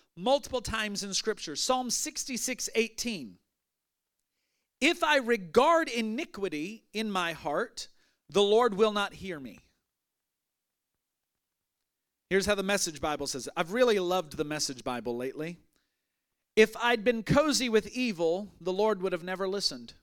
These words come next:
Proverbs twenty-eight nine, King James, "He that turneth his awa-, turneth away his ear from hearing the law, even his prayer shall be abomination."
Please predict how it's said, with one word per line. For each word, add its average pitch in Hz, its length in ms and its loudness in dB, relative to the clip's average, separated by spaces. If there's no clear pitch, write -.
Proverbs 302 480 4
twenty-eight 269 500 0
nine, 160 520 -6
King 214 240 -4
James, 226 500 -4
"He 254 140 4
that 214 180 2
turneth 254 320 0
his 214 180 2
awa-, 202 220 2
turneth 269 320 2
away 208 320 2
his 185 320 -2
ear 247 400 -4
from 202 120 -2
hearing 226 400 -2
the 196 100 2
law, 214 480 0
even 226 280 -2
his 196 200 -2
prayer 196 440 0
shall 202 200 0
be 202 160 -4
abomination." 180 920 -4